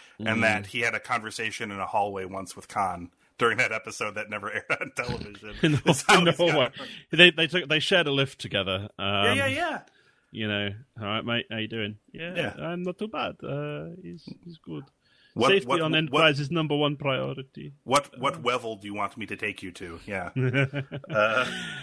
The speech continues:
Speaker 2: Well, I think that's been suitably racist. Let's move on.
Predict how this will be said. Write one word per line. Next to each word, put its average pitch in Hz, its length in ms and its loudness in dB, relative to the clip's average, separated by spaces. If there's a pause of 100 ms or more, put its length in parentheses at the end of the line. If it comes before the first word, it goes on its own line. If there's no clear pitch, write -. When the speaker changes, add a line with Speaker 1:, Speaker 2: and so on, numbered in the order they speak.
(520)
Speaker 2:
Well, 151 120 10
I 113 40 8
think 120 140 2
that's 135 140 4
been 98 160 -2
suitably 120 340 4
racist. 135 360 6
Let's 160 180 8
move 175 180 10
on. 165 160 8